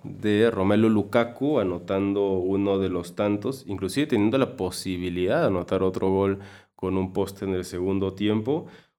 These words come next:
Un Chelsea que sigue afan-, afianzándose como aquel equipo ganador de la Liga de Campeones de Europa,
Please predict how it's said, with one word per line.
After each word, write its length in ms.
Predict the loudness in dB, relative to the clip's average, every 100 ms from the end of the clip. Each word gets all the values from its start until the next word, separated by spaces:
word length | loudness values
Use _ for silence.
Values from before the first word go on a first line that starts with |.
| 0
Un 160 | 0
Chelsea 400 | 2 2 2 0
que 120 | -2
sigue 280 | 0 4 4
afan-, 380 | 4 4 2 2
afianzándose 1160 | -2 -4 -2 0 0 0 2 2 2 0 -2 -2
como 280 | -2 0 -2
aquel 280 | 0 0
equipo 360 | 0 -2 -2 0
ganador 720 | 0 2 2 2 2 -2 -8 _ _ _ _ _
de 220 | -6 -4
la 200 | -2 -2
Liga 280 | 0 0 2
de 460 | 2 0 -4 -6 -10 -12
Campeones 460 | -8 -4 0 0 2
de 80 | 2
Europa, 500 | 4 6 4 2